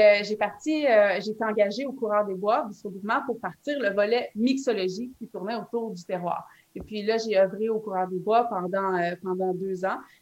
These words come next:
C'est là vraiment où, euh, c'est, j'ai eu l'opportunité d'avoir un gros tableau noir, euh, où j'ai pu, euh, dessiner dessus, là, à ma guise. C'est comme ça vraiment que, que,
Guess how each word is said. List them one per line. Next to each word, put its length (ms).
C'est 160
là 220
vraiment 400
où, 200
euh, 380
c'est, 300
j'ai 140
eu 100
l'opportunité 640
d'avoir 400
un 140
gros 420
tableau 320
noir, 340
euh, 380
où 100
j'ai 160
pu, 380
euh, 360
dessiner 360
dessus, 380
là, 180
à 60
ma 160
guise. 400
C'est 180
comme 200
ça 180
vraiment 360
que, 200
que, 280